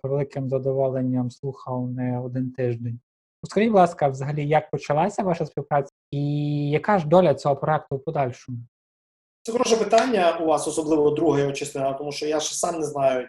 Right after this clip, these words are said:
Speaker 2: власне кажучи, я так розумію, що ніхто не знає відповіді, е, на те, що буде далі.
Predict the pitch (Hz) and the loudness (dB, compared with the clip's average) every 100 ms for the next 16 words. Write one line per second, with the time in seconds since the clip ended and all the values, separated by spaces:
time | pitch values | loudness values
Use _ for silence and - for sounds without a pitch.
0 | - 147 156 151 151 143 139 143 139 139 | -6 -4 0 0 0 -4 -6 -8 -8 -8
1 | 135 151 143 127 127 120 117 139 139 123 | -8 -6 -6 -2 -2 -2 -6 -10 -8 -6
2 | 123 120 123 120 - 135 127 127 123 139 | -6 -8 -10 -12 -12 -14 -6 -4 -4 -6
3 | 135 127 - 135 131 139 160 196 | -6 -6 -10 -10 -6 -4 -2 -2